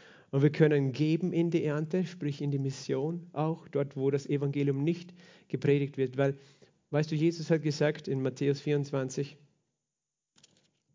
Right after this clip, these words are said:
ich komme dann schon zum Ende, aber in Matthäus vierundzwanzig,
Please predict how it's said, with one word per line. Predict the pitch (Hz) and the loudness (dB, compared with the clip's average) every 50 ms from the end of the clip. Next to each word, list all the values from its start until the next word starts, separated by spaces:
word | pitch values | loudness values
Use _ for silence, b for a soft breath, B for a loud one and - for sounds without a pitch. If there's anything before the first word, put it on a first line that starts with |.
| _ _ _ _ - | _ _ _ _ -20
ich | - - - | -20 -14 -8
komme | - 131 127 | -6 -4 -4
dann | 127 127 127 | -2 -4 -4
schon | 120 131 127 | -4 -6 -8
zum | 117 - 139 - | -8 -8 -8 -6
Ende, | 127 135 143 135 120 | -4 -4 -2 -2 -2
aber | 120 123 | -2 -2
in | 127 127 | -2 -4
Matthäus | 127 127 - 139 143 139 139 | -4 -2 0 0 0 0 0
vierundzwanzig, | - 160 156 151 139 - 143 135 139 139 - 156 143 - | 0 0 0 0 0 0 -2 -2 -2 -4 -6 -8 -10 -10